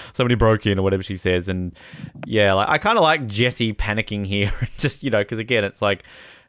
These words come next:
yeah, he obviously doesn't remember a damn thing,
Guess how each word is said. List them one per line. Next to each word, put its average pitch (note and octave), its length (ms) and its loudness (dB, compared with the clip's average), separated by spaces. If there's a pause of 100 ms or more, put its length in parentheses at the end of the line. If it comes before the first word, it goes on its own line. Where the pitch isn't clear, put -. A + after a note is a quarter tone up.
(120)
yeah, D3+ 160 2
he A2+ 120 2
obviously A#2 300 0
doesn't G#2 260 -2
remember G#2+ 400 0
a F#2+ 80 -2
damn G2+ 280 0
thing, F2+ 400 -4